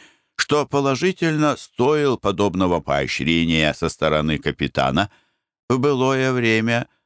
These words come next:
Шандон укрывался в профессиональной квартире Финукана каждый раз, когда ему грозила опасность,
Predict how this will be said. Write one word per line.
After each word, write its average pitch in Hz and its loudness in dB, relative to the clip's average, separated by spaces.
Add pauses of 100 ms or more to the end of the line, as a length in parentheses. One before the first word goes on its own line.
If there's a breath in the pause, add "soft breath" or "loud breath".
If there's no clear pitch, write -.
(160)
Шандон 117 0
укрывался 101 0
в - -8
профессиональной 87 0
квартире 80 0
Финукана 78 0
каждый 73 -2
раз, 92 0 (300 soft breath)
когда 110 0
ему 95 2
грозила 85 0
опасность, 67 -2